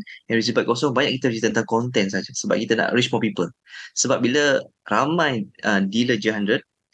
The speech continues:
reach more people, maka akan lebih ramai yang master dealer yang akan dilahirkan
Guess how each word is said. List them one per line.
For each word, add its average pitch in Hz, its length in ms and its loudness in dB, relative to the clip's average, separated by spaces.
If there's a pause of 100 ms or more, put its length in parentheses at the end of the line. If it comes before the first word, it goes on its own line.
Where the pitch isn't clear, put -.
reach 135 320 0
more 117 80 2
people, 107 480 -2
maka 101 400 -2
akan 104 320 0
lebih 107 160 2
ramai 104 400 0
yang 101 240 -2 (160)
master 113 560 0
dealer 117 240 2
yang 101 160 0
akan 98 160 -2
dilahirkan 95 560 -2